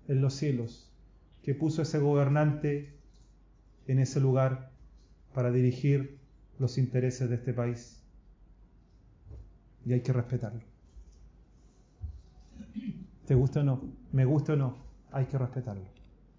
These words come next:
Lo vamos a dejar hasta aquí, pero reflexionando en esto. Todas las veces,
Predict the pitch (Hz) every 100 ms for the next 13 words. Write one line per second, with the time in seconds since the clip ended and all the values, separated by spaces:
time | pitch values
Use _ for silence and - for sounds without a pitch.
0 | _ _ - - - - - - - -
1 | - - - - - 143 170 160 170 170
2 | 175 175 170 165 190 175 185 170 147 175
3 | - 165 170 170 165 170 - - 107 -
4 | - - - - - - - - - -
5 | - - - - - - - 143 175 190
6 | 180 208 208 165 - - -